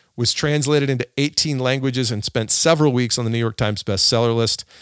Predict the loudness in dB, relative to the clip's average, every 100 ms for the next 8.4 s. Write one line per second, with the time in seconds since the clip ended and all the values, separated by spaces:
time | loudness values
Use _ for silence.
0 | -20 -4 -2 0 0 0 0 0 0 0
1 | -4 -6 -2 0 0 -4 -6 -4 -2 0
2 | 0 -2 -2 -4 -2 -4 -4 -2 -2 -2
3 | -4 -6 -2 0 0 -2 -8 -14 -6 -4
4 | -2 0 0 2 -2 0 -2 -2 0 2
5 | 2 0 -2 -2 -2 -2 -4 -4 -4 -4
6 | -2 2 2 2 -2 -2 -2 -4 -4 -4
7 | -2 -2 -4 -4 -2 -2 -4 -2 0 0
8 | -2 -4 -6